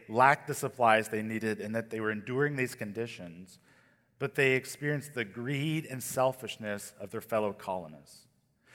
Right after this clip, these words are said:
These colonists put themselves before the cause and their country, and they threatened the very revolution they supported. Well, just in case you don't know, spoiler alert, they survived, we won the war,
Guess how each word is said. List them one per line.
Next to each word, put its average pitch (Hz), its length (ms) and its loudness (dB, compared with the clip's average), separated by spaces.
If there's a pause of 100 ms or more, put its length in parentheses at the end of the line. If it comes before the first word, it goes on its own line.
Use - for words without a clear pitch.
(120)
These 139 180 -2
colonists 156 460 4
put - 220 -4
themselves 139 800 4
before 113 360 -4
the 104 80 -2
cause 139 680 4 (320)
and 107 140 -4
their 101 100 0
country, 95 540 -8 (640)
and 107 80 -8
they 113 100 4
threatened 135 540 0
the 113 60 0
very 120 400 2
revolution 101 880 -6 (360)
they 90 120 -8
supported. 71 580 -18 (1400)
Well, 90 80 -14
just 107 140 -6
in - 60 -16
case 117 160 0
you 117 60 -6
don't 117 120 0
know, 113 120 0
spoiler 156 640 4
alert, 135 440 6 (440)
they 123 140 4
survived, 135 720 6 (260)
we 127 160 2
won 131 220 4
the 156 60 0
war, 113 500 4